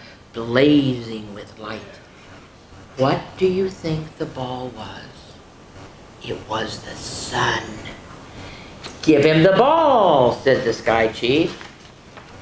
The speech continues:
Oh boy, is he happy. His mother gave Raven Child the ball. Raven child stopped crying. He began to play with it. He rolled it around the floor of the lodge. Gaga!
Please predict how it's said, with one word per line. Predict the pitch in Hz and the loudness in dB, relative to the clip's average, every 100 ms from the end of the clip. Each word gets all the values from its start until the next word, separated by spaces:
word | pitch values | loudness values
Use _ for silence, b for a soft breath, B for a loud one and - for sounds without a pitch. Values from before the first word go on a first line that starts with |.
| - - - - - - - - - | -20 -18 -18 -18 -20 -20 -20 -12 0
Oh | 135 160 180 147 131 | 4 6 6 4 4
boy, | 160 165 | 4 6
is | 123 | 4
he | 135 151 | 4 4
happy. | 135 147 135 90 - B B B B | 4 4 0 -2 -6 B B B B
His | 156 127 | 2 4
mother | 143 160 247 | 4 6 4
gave | 226 208 202 180 | 4 4 4 4
Raven | 175 165 165 165 | 4 4 0 0
Child | 170 143 143 143 | 2 4 4 2
the | 151 | 2
ball. | 139 123 95 90 B B B - | 2 2 0 -8 B B B -4
Raven | 131 165 175 196 196 | 2 4 4 2 2
child | 196 170 170 160 | 2 4 4 2
stopped | - 165 165 - | 2 2 2 2
crying. | 233 233 175 131 | 0 2 0 -2
He | 165 190 | -2 2
began | 175 170 175 | 2 4 2
to | 175 | 2
play | - 202 240 | 0 2 2
with | 202 143 | 2 0
it. | 135 - B B | -2 -6 B B
He | 285 | 0
rolled | 269 262 254 254 | 2 4 4 4
it | 247 | 4
around | 226 208 202 196 | 4 4 2 2
the | 202 | -2
floor | 190 170 170 | 2 4 4
of | 170 | 4
the | |
lodge. | 190 226 170 117 - - _ - | 4 4 2 0 -6 -18 _ -2
Gaga! | 330 330 339 277 262 254 | 2 2 2 2 2 0